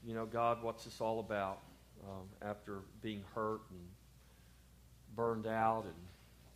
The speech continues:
uh, so pray for them. God is really using them in an awesome way, and pray that God would continue to do that, and that as they share their life,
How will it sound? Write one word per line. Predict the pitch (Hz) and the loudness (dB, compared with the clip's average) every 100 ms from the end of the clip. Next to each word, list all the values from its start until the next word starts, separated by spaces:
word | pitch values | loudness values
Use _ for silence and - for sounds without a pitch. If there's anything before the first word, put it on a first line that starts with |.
| - - - - - - - - - - - | -20 -20 -20 -20 -20 -20 -20 -18 -18 -18 -20
uh, | 92 87 92 - - - - | -18 -16 -16 -20 -20 -20 -18
so | - - 127 - - | -10 0 0 0 2
pray | 170 175 | 6 6
for | - 156 | 4 0
them. | 127 113 90 92 - - - - - - - | 2 -2 -2 -10 -20 -20 -20 -20 -20 -20 -6
God | 123 127 123 | 8 8 8
is | 113 131 | 2 2
really | 127 123 | 4 4
using | 113 127 120 117 | 2 0 0 -4
them | 113 117 110 | -2 -2 -2
in | |
an | 98 98 - - 113 | -4 -6 -14 -8 2
awesome | 120 - 113 | 2 2 -4
way, | 107 110 110 107 | 0 2 4 2
and | 90 95 | -2 -8
pray | - 127 117 | -2 2 2
that | - 117 | 0 2
God | 107 104 | 0 0
would | 104 | -8
continue | 107 101 113 104 | -10 -10 -6 -6
to | 98 | -6
do | 95 101 | -6 -6
that, | 95 95 92 - | -2 -2 -2 -4
and | 98 101 | -6 -4
that | - - - - - - | -4 -8 -20 -20 -16 -6
as | 110 107 | -6 2
they | 123 123 123 120 - - - - - | 6 8 6 0 -10 -18 -20 -20 -16
share | - 135 123 | -4 2 4
their | 117 127 | 6 6
life, | 123 104 95 | 8 6 4